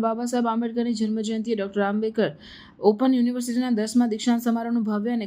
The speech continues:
ગરિમાપૂર્ણ આયોજન કરવામાં આવ્યું. રાજ્યપાલે પોતાના પ્રેરણાદાયી સંબોધનમાં વિદ્યાર્થીઓને શિક્ષાની સાથે સાથે આત્મિક વિકાસ તરફ પણ પ્રયાસ કરવા સંદેશ આપ્યો. રાજ્યપાલ આચાર્ય દેવવ્રતજીએ ડોક્ટર બાબા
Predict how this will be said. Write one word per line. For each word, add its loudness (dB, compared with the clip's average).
ગરિમાપૂર્ણ 0
આયોજન -2
કરવામાં -4
આવ્યું. -4
રાજ્યપાલે -2
પોતાના -6
પ્રેરણાદાયી -4
સંબોધનમાં -4
વિદ્યાર્થીઓને -4
શિક્ષાની -6
સાથે -4
સાથે -2
આત્મિક 0
વિકાસ -2
તરફ 2
પણ 0
પ્રયાસ 0
કરવા 0
સંદેશ -2
આપ્યો. 0
રાજ્યપાલ 2
આચાર્ય 0
દેવવ્રતજીએ 0
ડોક્ટર 0
બાબા -2